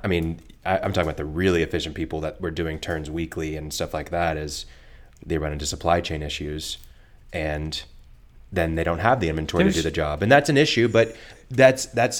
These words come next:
Speaker 1: I think, what people would use to make an excuse where now I'm gonna go, "Oh, well, I'm getting it at such a discount if I buy two years' worth."
Speaker 2: And maybe, maybe,
Speaker 1: Yeah.
Speaker 2: if you got,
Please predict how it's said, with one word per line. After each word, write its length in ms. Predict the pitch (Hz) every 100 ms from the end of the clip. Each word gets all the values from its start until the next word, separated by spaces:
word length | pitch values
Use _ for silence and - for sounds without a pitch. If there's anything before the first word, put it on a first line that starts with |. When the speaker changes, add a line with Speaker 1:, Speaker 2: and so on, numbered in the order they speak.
| -
Speaker 1:
I 120 | 110
think, 180 | 117 107
what 100 | 101
people 180 | 110 98
would 100 | 98
use 120 | 95
to 100 | 104
make 120 | 98 92
an 60 |
excuse 460 | 87 - 113 120 -
where 120 | 92
now 160 | 92 98
I'm 80 |
gonna 160 | 95 90
go, 240 | 90 87 -
"Oh, 160 | 131
well, 140 | 101 98
I'm 100 | 101
getting 240 | 110 98
it 80 | 92
at 220 | 87 87
such 240 | - 120
a 20 | 85
discount 480 | 117 135 - 95
if 140 | 90 92
I 80 | 87
buy 180 | 98
two 240 | 92 - 127
years' 340 | 98 117 135
worth." 320 | 85 82 104
Speaker 2:
And 320 | 156 190 160 - - - - -
maybe, 640 | 127 143 151 160 220 254 - - - - - - - -
maybe, 600 | 143 123 120 135 214 - - - -
Speaker 1:
Yeah. 320 | - 110 - -
Speaker 2:
if 220 | 147 143
you 80 | 143
got, 260 | 147 139